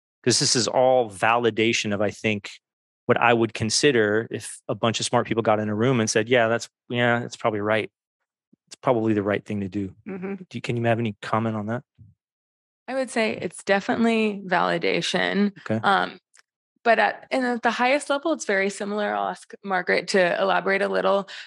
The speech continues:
Speaker 3: But when you get into all the details of everything we learned, that's what matters, like understanding the specific needs of communities,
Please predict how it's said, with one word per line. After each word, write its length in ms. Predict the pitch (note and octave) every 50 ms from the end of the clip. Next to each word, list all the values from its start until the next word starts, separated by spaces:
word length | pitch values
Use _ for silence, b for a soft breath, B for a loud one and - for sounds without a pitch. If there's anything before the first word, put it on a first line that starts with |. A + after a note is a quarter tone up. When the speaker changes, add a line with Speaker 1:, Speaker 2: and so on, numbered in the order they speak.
| B B
Speaker 3:
But 120 | - F3 -
when 140 | G#3+ G#3 G#3+
you 100 | G#3+ G3
get 280 | - A#3 B3+ C4+ -
into 240 | A3+ A3+ G#3+ G#3+ G3+
all 160 | F3 F3+ F3+ F#3
the 120 | F3+ F3+
details 680 | E3+ - - E3 D#3+ D#3 - - G3+ F#3+ F#3+ G3+ G3 G3+
of 100 | F#3 -
everything 600 | - E3+ F#3 - F#3 F3 E3+ - F#3 F3+ F3 E3+
we 160 | E3 E3 E3+ E3+
learned, 460 | E3+ E3+ D#3+ D#3+ F3 F#3+ G3 F3+ F#3 _
that's 340 | - F#3 F3+ F3 F3 - -
what 160 | - F3+ -
matters, 400 | - E3+ D#3 - - A#2+ D#3 -
like 160 | F#3 F3+ - - -
understanding 1040 | F#3+ F#3+ F#3+ F#3+ G3 G3 F3+ - - - F3+ F3 E3+ F3 F3 E3+ E3+ E3 E3 E3 - b b b -
the 80 | D#3+ D#3
specific 680 | - - - F3 - - - F#3 - - F#3 F3+ -
needs 320 | F3+ F3 F3 E3 D#3+ D#3+
of 140 | F3+ D#3 -
communities, 880 | - - F3 F3+ F3 E3+ E3+ E3 E3 E3 E3 D#3+ D#3+ D#3+ D#3+ - -